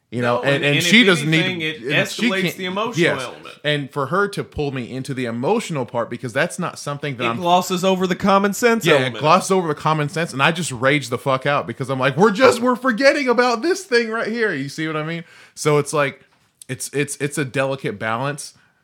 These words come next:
Speaker 1: It's a really delicate balance. It's also why I'm just like, "Hey, shout out to all the fucking therapists <laughs> out there that can, that can handle all that kind of stuff, man."
Speaker 2: Well, and, and, you know, there is a fine line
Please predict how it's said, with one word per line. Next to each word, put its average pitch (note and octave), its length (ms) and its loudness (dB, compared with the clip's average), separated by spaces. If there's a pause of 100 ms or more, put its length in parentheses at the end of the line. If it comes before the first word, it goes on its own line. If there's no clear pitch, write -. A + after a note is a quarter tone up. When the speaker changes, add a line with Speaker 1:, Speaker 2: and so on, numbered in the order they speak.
(140)
Speaker 1:
It's B2 160 -6
a C3 80 0
really C3 260 0
delicate B2 300 -4
balance. A#2 320 -4
It's C3 160 -10
also D3+ 300 -4
why B2+ 200 -2
I'm A#2+ 120 -4
just B2 180 -10
like, G#2 140 -2
"Hey, A2 320 -4 (420)
shout D3+ 320 2
out C#3+ 140 2
to B2 80 0
all A#2+ 100 0
the A2+ 80 -2
fucking B2 360 -4
therapists B2 580 -2
<laughs> E3+ 40 8
out D#3 160 0
there A#3 260 6
that G3+ 200 4
can, F#3+ 200 4 (420)
that - 180 6
can F#3+ 160 8 (120)
handle E3 300 4
all C3+ 180 4
that B2+ 300 -4
kind C3+ 200 -2
of B2+ 40 -8
stuff, C3 360 -4
man." B2+ 440 -6
Speaker 2:
Well, F#3 300 -4
and, D#3 300 -6
and, D3 360 -6 (100)
you E3+ 180 -8
know, F3+ 320 -6 (280)
there D#3 340 -4
is C#3+ 260 -6
a C3 200 -4
fine F3 460 -8
line B2+ 480 -10